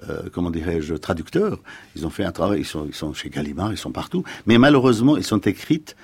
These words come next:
d'une façon un peu obsolète, c'est-à-dire, euh, adressées à des scientistes, à des scientifiques. Et je pense qu'il faut aujourd'hui des gens comme moi, d'autres, qu'ils puissent aussi, euh, reformuler, réécrire ces textes pour les adresser bien,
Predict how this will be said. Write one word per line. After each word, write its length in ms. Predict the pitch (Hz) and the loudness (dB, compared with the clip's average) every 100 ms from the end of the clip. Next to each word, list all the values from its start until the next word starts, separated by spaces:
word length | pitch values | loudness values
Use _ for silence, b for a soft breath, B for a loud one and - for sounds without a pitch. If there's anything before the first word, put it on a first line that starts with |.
| B B B | B B B
d'une 220 | - 104 110 | 0 4 4
façon 460 | 117 - - 160 | 4 2 2 2
un 80 | - | 2
peu 140 | 104 - | 0 -2
obsolète, 440 | - 117 113 131 | 0 4 4 4
c'est-à-dire, 380 | - - 110 147 B B B - | 2 4 4 4 B B B 0
euh, 320 | 101 101 95 - | 4 6 4 4
adressées 540 | 120 127 131 170 175 | 6 6 6 6 4
à 160 | - 101 | 4 4
des 100 | 101 | 4
scientistes, 640 | - 113 120 117 - - - | 4 2 2 -2 -4 -6 -2
à 80 | 98 | 2
des 80 | |
scientifiques. 640 | - 117 - - 143 - - B B B | 4 4 2 -2 -4 -6 -16 B B B
Et 120 | 101 | -2
je 140 | 90 101 | 2 2
pense 440 | - 170 214 - | 4 6 6 2
qu'il 420 | - 117 123 104 | 2 6 6 4
faut 420 | 98 139 147 143 - - | 0 4 6 4 0 4
aujourd'hui 680 | 131 127 117 113 147 160 117 | 6 6 4 6 4 6 6
des 160 | 107 | 4
gens 240 | 95 123 139 | 6 4 4
comme 240 | 135 117 | 6 6
moi, 240 | 107 123 | 6 4
d'autres, 460 | 123 127 240 - 98 B B - | 4 4 4 2 0 B B -2
qu'ils 200 | 113 104 | 2 2
puissent 320 | - 185 - | 0 -4 0
aussi, 560 | 101 107 - 127 143 151 B B B - | 0 0 0 -2 -2 -2 B B B 0
euh, 320 | 95 95 90 | 4 6 4
reformuler, 800 | 90 123 135 160 139 120 110 110 | 6 4 6 6 8 6 6 6
réécrire 540 | 117 143 - - 127 | 8 6 6 4 4
ces 160 | - 104 | 4 2
textes 320 | 135 151 - B B _ | 4 2 -2 B B _
pour 180 | 117 113 | 6 8
les 180 | 98 | 8
adresser 480 | 113 107 104 - 113 | 6 4 2 4 2
bien, 400 | 101 98 113 139 | 2 2 4 2